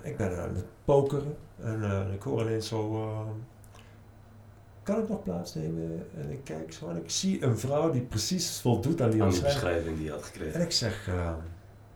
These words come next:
Speaker 1: "Ja, ga zitten." Ik zeg, "Maar mag ik wat vragen?" Ik zeg, "Ben je hier net e-, eerder geweest?" Zegt ze,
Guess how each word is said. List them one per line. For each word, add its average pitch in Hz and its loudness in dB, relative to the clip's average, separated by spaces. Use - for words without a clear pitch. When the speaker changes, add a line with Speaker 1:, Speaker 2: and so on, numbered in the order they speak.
Speaker 1:
"Ja, - -2
ga - -6
zitten." - -4
Ik 170 -4
zeg, - -8
"Maar 101 -2
mag 185 -2
ik - -14
wat - -4
vragen?" - -2
Ik 117 -8
zeg, - -4
"Ben 220 -2
je 220 4
hier 190 2
net 170 0
e-, 131 0
eerder 117 2
geweest?" - 0
Zegt 139 -6
ze, 147 -6